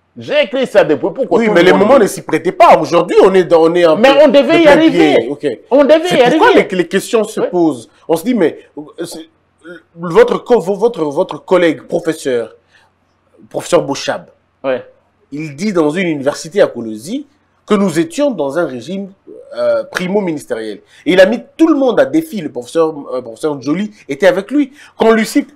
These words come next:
Speaker 2: un seul article qui donne plus de pouvoir au président qu'il ne donne au, au premier ministre. Alors, nous voulons entendre
Speaker 1: voulez
Speaker 2: d'un
Speaker 1: les
Speaker 2: autre
Speaker 1: articles.
Speaker 2: professeur. Oui, vous, professeur de droit, dites-nous,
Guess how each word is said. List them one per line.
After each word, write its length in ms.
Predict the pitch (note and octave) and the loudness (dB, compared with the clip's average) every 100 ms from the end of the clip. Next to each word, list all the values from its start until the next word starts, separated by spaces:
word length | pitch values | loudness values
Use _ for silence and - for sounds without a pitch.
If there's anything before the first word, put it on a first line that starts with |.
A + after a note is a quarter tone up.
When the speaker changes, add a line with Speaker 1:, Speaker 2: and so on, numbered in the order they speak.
| - | 4
Speaker 2:
un 180 | D4 D#4 | 6 6
seul 340 | - D4+ A3+ | 4 6 6
article 480 | C#3+ - D#4+ D#4+ - - | 4 0 -2 -4 -10 -6
qui 100 | B3 | 2
donne 220 | A#3+ A#3 | 4 4
plus 180 | D4+ B3+ | 0 -2
de 80 | F#3+ | -4
pouvoir 220 | F3+ F#3+ | -2 0
au 80 | C#3 | 0
président 540 | C#3+ B2+ C3+ G#3 - _ _ _ _ | -4 -6 -4 -6 -6 _ _ _ _
qu'il 180 | - F#3 | -4 -2
ne 100 | F3 | -2
donne 300 | D#3+ G#3+ F#3 | 4 4 4
au, 320 | D3 B2+ A#2 _ _ | 0 -4 -8 _ _
au 80 | C3+ | -4
premier 280 | D3+ G#3 C#4 | 0 0 0
ministre. 320 | G#4+ - _ _ _ | -4 -6 _ _ _
Alors, 240 | C3 B2 C3+ | -6 -6 0
nous 160 | B3 | 0
voulons 260 | A3+ C#4+ A#4+ | 2 2 4
entendre 300 | F#3 C#3 F3 | 4 4 2
Speaker 1:
voulez 160 | F#3+ G3+ | 4 6
Speaker 2:
d'un 160 | G3 | 8
Speaker 1:
les 20 | - | 8
Speaker 2:
autre 80 | |
Speaker 1:
articles. 240 | - - D#3 | 4 2 -2
Speaker 2:
professeur. 500 | D#3 D3+ D3 D3 F3 | -2 -2 0 0 0
Oui, 360 | B3 G#3 C#3+ - - | 0 0 -2 -8 -14
vous, 340 | - C#3+ C#4 E4+ | -12 0 2 2
professeur 440 | D#3+ C#3 D3 F3+ | 0 -4 0 2
de 80 | D3 | 0
droit, 340 | C3+ G3+ - - | 0 0 0 -12
dites-nous, 680 | C3+ A#3 - F#3 B3+ G#4 | -4 -4 -2 -4 -2 -4